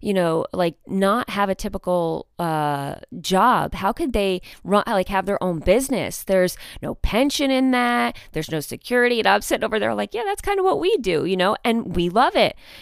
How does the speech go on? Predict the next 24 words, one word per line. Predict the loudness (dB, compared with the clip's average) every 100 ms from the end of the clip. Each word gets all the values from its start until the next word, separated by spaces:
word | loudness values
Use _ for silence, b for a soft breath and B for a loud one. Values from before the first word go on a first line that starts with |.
| B
You | 4
know, | 6 4
the | 0
trade-offs | 0 0 0 2 4 2 0 -4 -2
are | 0
huge. | 0 0 -2 -2 -8
I | -6 -2
don't | -2
wanna | -4 -8
spend | -10 -10 -8 -6 -4 -6 -8 B B B 2
our | 4 4
whole | 0 -10 2 4 4 0 0
life | 2 2 -2 -8 -16 -20 b b b b _ _
working | 0 4 4 2 -2
for | 0 -4
something | 2 2 2 0 0 2 0 -4 b b b b _ _ _ _ _ _
in | 0
the | 0
future, | -2 -2 -2 -2 -2
number | -2 -4 -2
one, | -2 -2
that | -2
isn't | -4 -6
guaranteed. | -6 -6 -6 -8 -12 -12